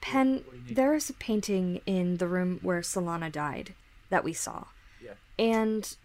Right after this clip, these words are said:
Speaker 1: d-, did you purchase the painting?
Speaker 2: Uh, yeah, I mean, I've always been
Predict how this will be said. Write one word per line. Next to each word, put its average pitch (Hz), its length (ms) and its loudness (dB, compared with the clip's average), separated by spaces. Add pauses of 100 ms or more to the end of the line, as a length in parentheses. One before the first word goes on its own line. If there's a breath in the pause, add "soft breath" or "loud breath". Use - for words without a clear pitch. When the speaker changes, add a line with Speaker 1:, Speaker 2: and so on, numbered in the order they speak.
(680)
Speaker 1:
d-, - 160 -6
did 233 180 -4
you 262 140 4
purchase 262 420 -2
the - 120 -14
painting? 285 460 -2 (540)
Speaker 2:
Uh, 170 380 4
yeah, 165 220 0
I 151 40 0
mean, 135 200 0
I've 127 140 2
always 131 360 0
been 120 500 -2